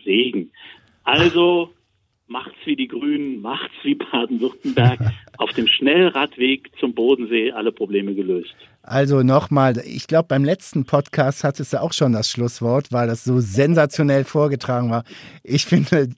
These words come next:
Speaker 2: diesmal hast du es wieder gewonnen und ich lass mir was einfallen, egal über was wir kommende Woche sprechen, dann möchte ich mal das Schlusswort haben.
Speaker 1: Versuch's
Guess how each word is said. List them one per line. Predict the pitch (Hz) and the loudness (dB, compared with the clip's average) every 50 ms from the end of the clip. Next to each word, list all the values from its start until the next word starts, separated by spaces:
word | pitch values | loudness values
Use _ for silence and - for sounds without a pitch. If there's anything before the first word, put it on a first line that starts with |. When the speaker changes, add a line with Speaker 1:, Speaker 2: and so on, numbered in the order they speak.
| _ - - _ - | _ -20 -12 _ -2
Speaker 2:
diesmal | 165 170 - 160 147 139 127 | -2 0 2 2 2 4 4
hast | 143 143 - | 2 2 0
du | 143 | 0
es | 127 - - | -2 -2 -2
wieder | 123 147 180 160 139 123 | -2 0 2 2 2 2
gewonnen | 113 120 107 107 110 123 139 151 147 - - - - - - - | 2 0 -2 0 2 2 2 2 0 -2 -10 -18 -20 -20 -16 -6
und | - 139 135 131 | -2 -2 0 0
ich | 139 139 - | 0 0 2
lass | 143 151 170 - 165 | 2 2 2 2 0
mir | 147 143 | 2 2
was | 143 135 135 - | 2 2 2 0
einfallen, | 135 117 143 151 165 - - 147 131 127 120 | -2 -2 0 0 0 0 0 0 2 2 0
egal | 117 117 127 135 143 151 139 | 0 0 0 0 0 0 2
über | 139 143 135 127 | 2 2 2 2
was | 135 139 - - | 0 -2 -4 -2
wir | 131 127 127 123 123 120 - - - - _ _ | 0 0 2 0 0 -4 -8 -16 -20 -20 _ _
kommende | - - 139 160 151 135 120 101 | -2 0 2 4 4 4 4 2
Woche | 113 110 - 120 113 | 0 -2 -2 -2 -4
sprechen, | - - 113 110 110 - - 143 143 143 123 - - - | -4 -4 -4 -2 -2 -2 -2 -2 -2 -2 -4 -6 -6 -4
dann | 131 127 139 135 139 | 0 2 4 4 4
möchte | 131 131 131 - - - 131 | 4 4 2 2 0 -2 -4
ich | 135 - - - | -4 -4 -4 -2
mal | 123 110 107 | -2 -2 -2
das | 98 98 101 - | -4 -6 -6 -6
Schlusswort | - - 117 110 104 - - 107 90 90 92 - | -6 -4 -4 -4 -4 -6 -6 -8 -8 -8 -8 -8
haben. | - 87 85 78 85 80 - - _ _ _ _ _ _ _ _ _ _ _ _ - - - - - - - - - | -10 -10 -10 -10 -10 -12 -14 -14 _ _ _ _ _ _ _ _ _ _ _ _ -12 -12 -12 -12 -16 -20 -18 -10 -2
Speaker 1:
Versuch's | - 156 147 143 139 143 156 175 190 185 - | 0 2 2 2 2 2 2 2 2 0 -4